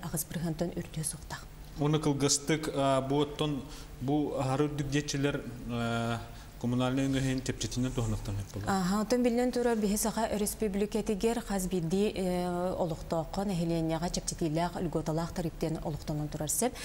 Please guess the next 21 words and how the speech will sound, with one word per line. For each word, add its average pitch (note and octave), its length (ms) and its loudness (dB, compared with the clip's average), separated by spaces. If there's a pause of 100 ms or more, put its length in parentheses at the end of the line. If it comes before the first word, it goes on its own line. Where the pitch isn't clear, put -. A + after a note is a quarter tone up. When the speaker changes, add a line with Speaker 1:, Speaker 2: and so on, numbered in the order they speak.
(360)
Speaker 1:
А, F#3 400 2
бу F#3 100 0
манна, A3 560 2
о, C3+ 200 0 (140)
м, F3 400 2
жие G3+ 200 4
керген G#3 480 2
уон G3 400 2
бес G3 260 2
бырыгынтан F#3 720 0
ото E3 200 0
төлөбүрэ, E3 520 2 (400)
а, D#3+ 880 -2 (300)
ор-, F3+ 180 2 (100)
орсай F#3+ 380 4
докуотуттан F3+ 640 0
элбах D#3 400 -2
боллагана G#3 540 0
бу F3 200 0
үлготанан D#3+ 640 0 (340)
субсидиянан E3+ 680 2